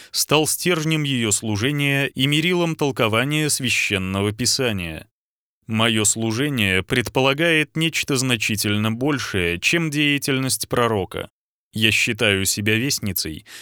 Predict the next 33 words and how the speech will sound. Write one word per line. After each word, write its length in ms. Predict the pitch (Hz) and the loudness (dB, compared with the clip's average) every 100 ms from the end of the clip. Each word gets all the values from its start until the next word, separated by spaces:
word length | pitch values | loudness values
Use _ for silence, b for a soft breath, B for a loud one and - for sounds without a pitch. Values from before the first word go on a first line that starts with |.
| B | B
которой 400 | - 104 104 104 | -2 2 2 2
Господь 560 | 101 104 - 139 147 - | 2 0 0 -2 -2 -2
доверил 480 | 117 123 165 170 165 | 0 2 2 0 -2
передавать 640 | - 131 113 110 98 95 | -2 -2 0 2 0 -2
вести 580 | 110 135 139 - 143 139 | -4 -4 -4 -2 -2 -2
для 240 | 139 127 160 | -4 -2 0
его 340 | 151 131 113 104 | 0 0 0 0
народа". 600 | 113 117 98 82 78 - _ _ _ - | 0 0 -2 -4 -10 -12 _ _ _ -4
Письмо 380 | 117 - 107 | -2 0 0
пятьдесят 560 | 101 104 104 107 113 104 | 0 -2 0 0 0 0
пятое, 400 | 139 139 139 135 | 0 2 2 2
тысяча 420 | - 180 170 - | 0 -4 -2 -2
девятьсот 540 | 127 113 104 - 131 - | -2 0 0 0 0 0
пятый 340 | 95 90 101 | 0 0 -2
год. 360 | 107 95 76 - _ _ _ _ _ _ - | -2 -4 -6 -16 _ _ _ _ _ _ -2
Откуда 440 | 120 113 185 180 | -2 0 -2 0
свидетелям 720 | 165 139 131 120 107 110 107 110 | 0 0 -2 0 0 2 0 0
Иеговы 680 | 117 117 117 113 101 107 | -4 -4 0 0 2 0
известно, 680 | 113 113 139 156 - 98 85 - | 0 -2 -2 -2 0 -2 -4 -8
что 280 | - - 131 | -8 -2 0
не 160 | 131 131 | 0 0
Чарльз 480 | - 175 160 139 | 0 2 2 0
Рассел, 640 | 123 113 95 - 98 90 - | 0 0 0 -2 -2 -4 0
а 100 | 110 | 0
Елена 480 | 113 127 151 165 170 | 2 2 0 0 0
Уайт 440 | 170 165 98 - | 2 2 2 -2
была 320 | 107 104 104 | -2 0 2
тем 240 | 101 107 101 | 0 0 0
самым 420 | - 117 139 151 | 2 2 2 -2
верным 480 | 120 107 117 139 143 | 0 0 2 0 -2
и 140 | 143 | -2
благоразумным 840 | 139 139 131 123 107 92 90 98 107 | -2 0 0 0 0 -2 -2 0 2
рабом? 480 | 123 131 98 82 | 0 0 -2 -6